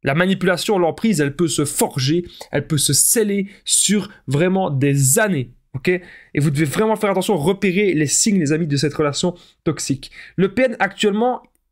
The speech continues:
pourquoi est-ce que quand le P N est amoureux de sa proie ou quand le P N est focalisé sur sa proie, c'est parce qu'il vous considère peut-être comme sa proie ultime, c'est peut-être parce que, eh bien, cela fait des années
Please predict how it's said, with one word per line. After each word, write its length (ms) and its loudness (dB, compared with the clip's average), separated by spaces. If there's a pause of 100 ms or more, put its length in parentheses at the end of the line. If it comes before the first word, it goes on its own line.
pourquoi 340 0
est-ce 140 -4
que 80 2
quand 240 -2
le 80 -8
P 80 0
N 80 2
est 100 -2
amoureux 460 0
de 100 0
sa 160 0
proie 220 -2
ou 40 -2
quand 100 -2
le 60 -2
P 100 0
N 80 0
est 40 0
focalisé 520 -2
sur 140 -6
sa 120 -2
proie, 280 -6 (1300)
c'est 280 0
parce 260 -2
qu'il 320 0
vous 120 0
considère 460 0
peut-être 280 -2
comme 120 -2
sa 160 0
proie 240 -2
ultime, 460 0
c'est 180 0
peut-être 260 -4
parce 180 -4
que, 180 0 (400)
eh 40 -2
bien, 300 0 (760)
cela 280 0
fait 160 0
des 300 2
années 420 0